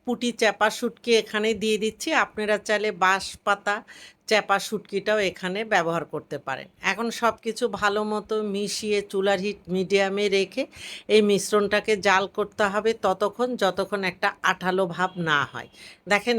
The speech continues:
এই মিশ্রণটা এখন বেশ আঠালো, আর এই মিশ্রণটা তৈরি করার জন্য তেলের পরিমাণ খুবই কম দিতে হয়, তাহলে এই মিশ্রণটা খুবই ভালো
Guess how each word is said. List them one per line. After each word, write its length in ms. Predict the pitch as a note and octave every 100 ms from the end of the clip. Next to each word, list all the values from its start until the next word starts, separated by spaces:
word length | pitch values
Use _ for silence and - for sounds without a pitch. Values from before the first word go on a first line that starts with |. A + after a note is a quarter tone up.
| G#3+
এই 60 | G#3+
মিশ্রণটা 600 | G#3 - A3+ G3 - A3+ A3 -
এখন 240 | F#3 - G#3+ F#3+ G3
বেশ 200 | A3+ A3+ A3+ G3
আঠালো, 360 | G3 G3 G#3+ C4 - - - -
আর 80 | E3+ G#3
এই 80 | A3
মিশ্রণটা 520 | A3 - A3+ G#3+ A3+ A3 G#3
তৈরি 220 | G3+ G3+ G3+
করার 240 | G#3+ G#3 F#3
জন্য 200 | G3+ G#3 A3 - -
তেলের 320 | G#3+ G3+ G#3 G3 G#3
পরিমাণ 360 | G3 G3+ G3+ G#3 -
খুবই 280 | G#3 F#3+ A3 -
কম 140 | G#3 G3+ F#3+
দিতে 260 | G3+ G#3 G3+ F#3+
হয়, 180 | B3 F4 _ -
তাহলে 320 | F#3 F#3+ G3+ G#3 F#3+
এই 80 | G3 F#3+
মিশ্রণটা 480 | F3+ - G3 F#3 E3+ -
খুবই 240 | G3 G#3 A#3+ F#3+
ভালো 220 | E3 D3